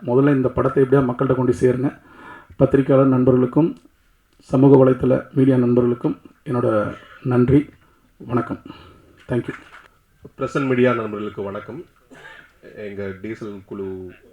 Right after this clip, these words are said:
Speaker 2: அனைவருக்கும் என்னுடைய முதல் வணக்கம் and நன்றி. ஆம், எஸ் பி சினிமா சங்கர் சார், ஆம், தேர்ட் ஐ என்டர்டெயின்மெண்ட், ஆ, தேவா சார், ஹரிஷ் கல்யாண் பிரதர், ஆ, சண்முகம் பிரதர் டைரக்டர், இவங்க நாலு பேருக்கும் இந்த, இந்த படம் வந்து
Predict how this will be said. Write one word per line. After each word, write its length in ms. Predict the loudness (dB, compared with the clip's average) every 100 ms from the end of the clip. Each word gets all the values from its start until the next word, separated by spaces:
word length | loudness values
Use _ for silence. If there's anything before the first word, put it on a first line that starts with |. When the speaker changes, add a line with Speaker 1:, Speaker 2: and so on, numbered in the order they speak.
| -20
Speaker 2:
அனைவருக்கும் 420 | -12 -10 -10 -12
என்னுடைய 520 | -14 -12 -12 -14 -16 -20 -20 _
முதல் 240 | -14 -12 -12
வணக்கம் 420 | -12 -14 -16 -18
and 80 | -16
நன்றி. 380 | -16 -14 -14 -16 _ _ _ _ _ _ _ _ _ -20
ஆம், 560 | -20 -18 -14 -14 -14 -16 -18 -20 -20 _ _ _ _ _ _ _ _ _ _ _
எஸ் 180 | -14 -6
பி 80 | -6
சினிமா 240 | -4 -4
சங்கர் 360 | -4 -8 -6 -6
சார், 300 | -4 -8 -8 _ _ _ _ _ _
ஆம், 420 | -18 -14 -14 -14 -18 -12
தேர்ட் 200 | -8 -6
ஐ 260 | -6 -8 -14 -20
என்டர்டெயின்மெண்ட், 720 | -18 -16 -14 -14 -14 -14 -16
ஆ, 180 | -16 -16
தேவா 240 | -12 -10 -10
சார், 280 | -12 -16 -18 _ _ _ _ _
ஹரிஷ் 260 | -10 -10 -8
கல்யாண் 260 | -8 -8
பிரதர், 280 | -12 -14 -16 _ _ _ _ _ _ _ _ -18
ஆ, 300 | -14 -12 -14
சண்முகம் 440 | -10 -8 -6 -8
பிரதர் 220 | -10 -12 -12
டைரக்டர், 340 | -12 -14 -16
இவங்க 180 | -16 -14
நாலு 360 | -8 -4 -2 -2
பேருக்கும் 540 | -4 -6 -8 -14 -12
இந்த, 160 | -10 -8
இந்த 120 | -8
படம் 200 | -8 -8
வந்து 380 | -8 -10 -12